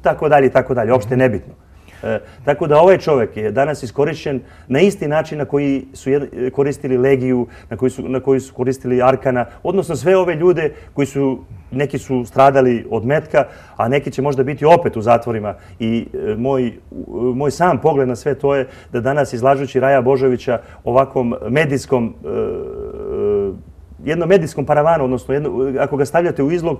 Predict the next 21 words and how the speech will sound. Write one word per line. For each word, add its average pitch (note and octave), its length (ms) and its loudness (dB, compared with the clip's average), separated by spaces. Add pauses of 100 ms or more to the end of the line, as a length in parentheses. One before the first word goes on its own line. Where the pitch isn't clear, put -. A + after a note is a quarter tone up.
(220)
da C3+ 100 2
ga, C3+ 80 4 (120)
da B2+ 260 -2
stavljate D#3 440 -2
ga C3+ 120 2
u A#2+ 140 -2
suštini D3 380 -8
ispred C3 260 -2
cevi D3+ 320 0 (200)
i A#2+ 40 -4
da C3 60 4
će C3+ 120 -2
jednog C#3 180 2
dana C#3+ 160 0
stradati C3 380 2
zbog A#2 180 -2
toga. G#2 200 -2
Da C#3 100 0
li D3 60 -4
će C#3 100 -6
stradati C3 560 -2